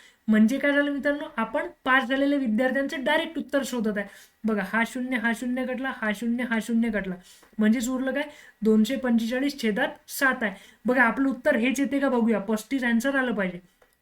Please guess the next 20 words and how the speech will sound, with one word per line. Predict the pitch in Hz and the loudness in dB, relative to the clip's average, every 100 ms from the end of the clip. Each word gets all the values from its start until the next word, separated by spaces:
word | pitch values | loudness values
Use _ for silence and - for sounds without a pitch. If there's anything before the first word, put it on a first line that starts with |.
| _ _ - | _ _ -10
ठीक | 277 | -4
आहे, | 269 - _ - | -4 -6 _ -12
सातने | - 233 247 254 233 247 285 _ _ _ _ | -2 0 0 2 0 0 -6 _ _ _ _
दोनशे | 202 220 226 214 208 240 254 | -2 2 4 2 0 -8 -8
पंचेचाळीसला | 226 208 214 208 202 202 247 254 | -4 -4 -4 -6 -6 -6 -8 -8
भाग | 226 220 185 | -4 -4 -2
दिला, | 180 180 _ _ _ _ _ _ _ _ _ _ _ _ | -6 -10 _ _ _ _ _ _ _ _ _ _ _ _
सात | - 233 226 - - | -4 -2 -2 -6 -6
त्रिक | 269 - 262 | -6 -6 -8
मित्रांनो | 254 254 254 262 | -4 -4 -4 -2
काय | 262 | -2
आले? | 254 277 294 - | -2 -4 -8 -4
एकवीस. | 220 214 214 208 190 - _ _ _ _ _ | -4 -2 -2 -2 -4 -12 _ _ _ _ _
चोवीस | 240 240 254 | -4 -2 -2
मधून | 254 269 277 262 | -2 -4 -4 -4
एकवीस | 240 269 247 | -4 -4 -4
गेले | 262 262 | -4 -4
मित्रांनो, | 262 262 262 302 - _ _ _ - | -4 -4 -6 -8 -12 _ _ _ -6
तीन | 254 247 240 | -4 0 0
उरले, | 202 185 | 0 -4